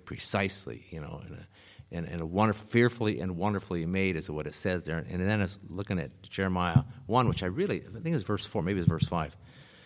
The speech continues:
Speaking of Jeremiah, uh, he says to him, "I formed you in the womb before you were born, and I consecrated you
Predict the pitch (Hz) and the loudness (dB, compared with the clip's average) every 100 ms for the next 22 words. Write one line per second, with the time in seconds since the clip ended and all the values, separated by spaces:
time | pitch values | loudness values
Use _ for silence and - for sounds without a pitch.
0 | - - - - 139 131 110 92 107 101 | -20 -16 0 2 4 4 2 4 4 4
1 | 107 95 92 - - - - 87 95 - | 4 4 0 -6 -20 -16 -12 -8 -8 0
2 | 98 90 - - - _ - 107 95 85 | 0 0 -4 -14 -20 _ -6 0 0 0
3 | 95 - 120 143 147 127 - 101 95 82 | -4 -2 2 4 4 2 2 2 2 2
4 | 110 113 85 87 - - - - - _ | 4 4 4 0 -8 -20 -20 -20 -20 _
5 | _ _ - 92 - 127 143 127 110 90 | _ _ -10 -10 0 4 6 6 6 2
6 | 90 110 92 52 - - - _ _ _ | 2 0 0 -4 -14 -20 -20 _ _ _
7 | _ _ - 95 95 95 - 131 160 170 | _ _ -6 0 0 0 0 2 2 0
8 | - 104 87 78 76 78 | 2 2 2 0 -4 -6